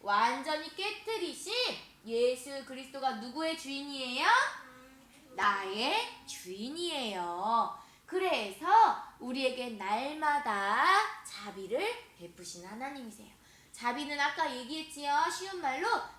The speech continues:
사랑의 하나님이세요. 우리를 날마다 사랑하셔서 오늘도 예배 자리에 불러주시고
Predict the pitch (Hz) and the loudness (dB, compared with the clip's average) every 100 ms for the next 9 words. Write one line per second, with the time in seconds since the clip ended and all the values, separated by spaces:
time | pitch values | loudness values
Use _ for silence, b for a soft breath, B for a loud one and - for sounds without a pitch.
0 | - - 320 330 247 202 330 480 466 - | -20 -12 -10 -8 -8 -6 -8 -8 -12 -20
1 | - 247 240 311 330 285 247 220 196 - | -18 -16 -12 -10 -10 -12 -14 -14 -16 -20
2 | B B B - 240 247 277 466 427 - | B B B -10 -8 -6 -2 -2 -2 -4
3 | - - 208 220 269 320 330 330 320 320 | -16 -8 -4 -2 0 -2 -2 0 2 2
4 | 320 320 359 370 320 269 262 226 226 202 | 2 -4 -2 -2 -2 -4 -4 -8 -6 -4
5 | 240 311 294 294 - - - 254 330 392 | -2 2 8 8 6 -2 -12 -6 -4 -2
6 | 370 370 247 220 226 302 330 294 240 254 | 0 -2 -2 -2 0 -2 -2 -4 -4 -4
7 | 247 233 247 254 247 233 240 226 226 233 | -6 -6 -6 -6 -6 -10 -10 -8 -6 0
8 | 262 | 2